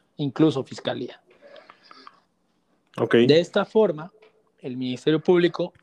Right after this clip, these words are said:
Speaker 1: <clears throat> puede señalar una o varias medidas cautelares que logren este fin. Las medidas cautelares van desde, eh,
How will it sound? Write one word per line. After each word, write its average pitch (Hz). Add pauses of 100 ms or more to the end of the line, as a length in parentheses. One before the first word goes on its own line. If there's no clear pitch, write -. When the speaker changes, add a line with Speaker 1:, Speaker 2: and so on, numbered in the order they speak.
(160)
Speaker 1:
<clears throat> -
puede 147
señalar 131 (160)
una 170 (360)
o 123
varias 143
medidas 127
cautelares 165 (580)
que 127
logren 117
este 113
fin. 113 (840)
Las 113
medidas 123
cautelares 120
van 123
desde, 123 (500)
eh, 135